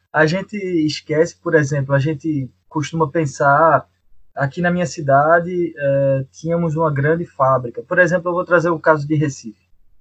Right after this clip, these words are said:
Na década de sessenta, setenta, Recife tinha uma,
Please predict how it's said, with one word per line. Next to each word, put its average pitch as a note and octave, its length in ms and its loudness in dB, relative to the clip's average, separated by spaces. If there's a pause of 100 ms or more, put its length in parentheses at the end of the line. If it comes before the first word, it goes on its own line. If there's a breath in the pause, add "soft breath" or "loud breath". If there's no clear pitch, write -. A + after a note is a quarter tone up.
(140)
Na C3 140 2
década C#3+ 420 2
de C3+ 100 -6
sessenta, C#3+ 680 -4
setenta, C#3 580 -10
Recife C#3+ 480 -10
tinha D3+ 340 -8
uma, C#3+ 200 -4